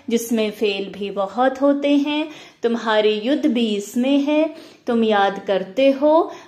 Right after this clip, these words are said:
माया पिछाड़ देती है। नॉलेज में युद्ध की बात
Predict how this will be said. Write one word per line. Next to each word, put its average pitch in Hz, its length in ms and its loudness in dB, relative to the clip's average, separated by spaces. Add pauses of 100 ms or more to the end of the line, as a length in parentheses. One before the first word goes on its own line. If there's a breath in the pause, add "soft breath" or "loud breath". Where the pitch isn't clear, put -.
माया 196 360 0
पिछाड़ 220 600 0
देती 269 440 0
है। 277 320 0 (340 loud breath)
नॉलेज 196 560 0
में 208 160 -2
युद्ध 196 320 0
की 196 260 -4
बात 220 480 2